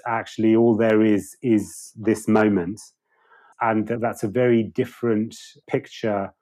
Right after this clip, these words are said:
of living, which is really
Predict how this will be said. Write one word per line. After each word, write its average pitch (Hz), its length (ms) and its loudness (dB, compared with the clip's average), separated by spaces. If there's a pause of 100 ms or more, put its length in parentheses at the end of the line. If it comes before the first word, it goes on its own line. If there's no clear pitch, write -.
(320)
of 107 480 0 (500)
living, 107 640 0 (520)
which 120 320 0
is 117 300 2
really 117 600 4